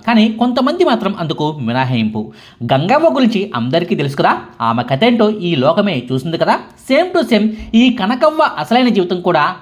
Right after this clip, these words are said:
అరవై ఏళ్ల తర్వాతే మొదలైంది. కూలి పనులు చేసుకుంటూ, కూరగాయలు, పండ్లు అమ్ముకుంటూ, ఇళ్లలో పని మనిషిగా చేస్తూ,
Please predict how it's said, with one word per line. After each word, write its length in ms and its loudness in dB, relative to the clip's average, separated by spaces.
అరవై 300 0
ఏళ్ల 180 0
తర్వాతే 560 0
మొదలైంది. 520 -2
కూలి 240 4
పనులు 340 0
చేసుకుంటూ, 600 0
కూరగాయలు, 520 2
పండ్లు 460 -2
అమ్ముకుంటూ, 640 -4
ఇళ్లలో 320 4
పని 200 -4
మనిషిగా 300 2
చేస్తూ, 460 -4